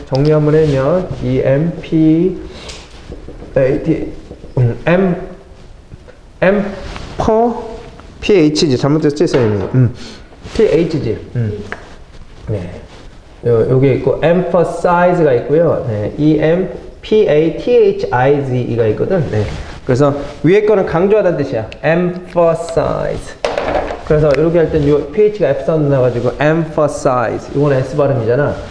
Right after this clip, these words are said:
그래서 이거는 강조하다는 뜻이고, 밑에 거는 M, 요 P 발음이고, 요게 번데기 발음이야. Empathize. 그래서 empathize with는 이제 공감하다는 뜻이 되는 거고, 얘들아. 그래서 여기서 나오는 게 empathy가 되겠지. 예, empathy.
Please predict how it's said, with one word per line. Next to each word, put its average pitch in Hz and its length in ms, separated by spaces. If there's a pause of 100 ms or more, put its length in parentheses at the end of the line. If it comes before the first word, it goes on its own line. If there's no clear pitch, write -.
(240)
그래서 160 440
이거는 151 260
강조하다는 147 580
뜻이고, 107 380
밑에 175 300
거는 180 400
M, 170 360
요 160 300
P 247 220
발음이고, 170 460
요게 175 300
번데기 175 280
발음이야. 110 300 (520)
Empathize. 165 1300 (560)
그래서 127 180
empathize 160 640
with는 135 380
이제 117 160
공감하다는 143 680
뜻이 117 180
되는 101 240
거고, 101 340 (220)
얘들아. 104 200
그래서 165 200
여기서 156 260
나오는 131 260
게 123 180
empathy가 147 600
되겠지. - 340 (600)
예, - 260
empathy. 123 680